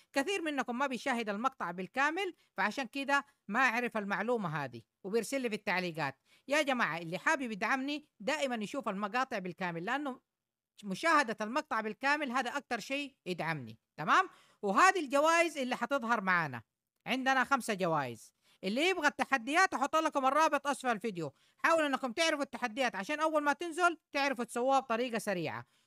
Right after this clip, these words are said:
وإذا نزلت التحديات حسوي لكم مقطع كمان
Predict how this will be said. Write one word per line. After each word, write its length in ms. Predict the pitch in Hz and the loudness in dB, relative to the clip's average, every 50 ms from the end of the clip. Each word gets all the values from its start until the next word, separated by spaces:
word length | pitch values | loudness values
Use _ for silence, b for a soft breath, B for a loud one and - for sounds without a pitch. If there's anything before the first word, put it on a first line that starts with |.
| _ - | _ -4
وإذا 260 | 170 202 254 240 262 | -2 0 2 2 6
نزلت 420 | 285 370 403 370 403 370 311 - 294 | 6 6 6 6 4 4 2 2 2
التحديات 760 | 240 - - 240 - 254 233 196 196 220 240 294 370 392 - _ _ - | -2 -4 -4 0 0 0 -2 0 0 2 6 6 6 6 4 _ _ -4
حسوي 300 | 196 196 - 240 269 277 | -2 0 0 2 4 4
لكم 260 | 262 247 247 233 240 | 2 2 2 0 2
مقطع 340 | 294 330 330 - - 294 254 | 2 2 2 2 2 0 2
كمان 380 | 240 269 269 285 339 392 427 | 2 2 2 6 6 6 6